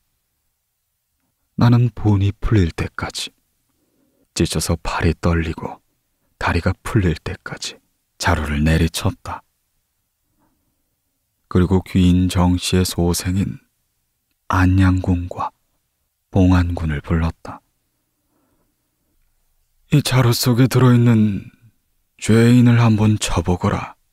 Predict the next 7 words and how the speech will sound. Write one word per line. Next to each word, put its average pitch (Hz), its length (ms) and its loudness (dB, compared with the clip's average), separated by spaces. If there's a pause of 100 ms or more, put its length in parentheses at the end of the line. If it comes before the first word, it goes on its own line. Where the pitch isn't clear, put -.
(2500)
캄캄한 120 500 2
어둠 104 280 2
속에서 90 680 -4 (960)
자루 98 240 0
속에 101 280 0
들어있는 104 580 2
이가 104 340 0